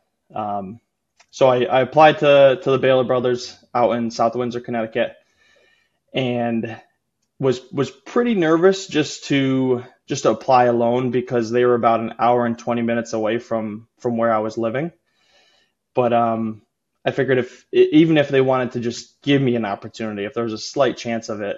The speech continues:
that, um, it'd be worth a shot because I, I, I had nothing else. So I,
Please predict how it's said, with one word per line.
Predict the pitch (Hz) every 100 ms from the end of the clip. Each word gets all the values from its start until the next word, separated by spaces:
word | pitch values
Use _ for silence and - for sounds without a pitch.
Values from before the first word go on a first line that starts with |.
| -
that, | 107 104
um, | 104 104 104 - _ _ _ _ -
it'd | 123
be |
worth | 123 131 127
a | 120
shot | 123 101 -
because | 117 113
I, | 113 110 -
I, | 117 110 -
I | 107
had | 113
nothing | 120 113 107
else. | 92 - - - _ _ _ _ _
So | - 131 127
I, | 120 120